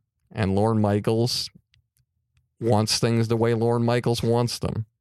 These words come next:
And he's over thirty-five years or forty years.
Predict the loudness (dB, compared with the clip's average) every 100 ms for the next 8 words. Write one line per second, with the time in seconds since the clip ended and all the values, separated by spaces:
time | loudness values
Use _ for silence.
0 | _ _ _ _ -2 2 2 2 2 4
1 | 2 0 -2 0 0 0 0 0 0 0
2 | 2 0 0 0 0 -2 -6 -2 0 2
3 | 2 0 0 0 -2 -6 -8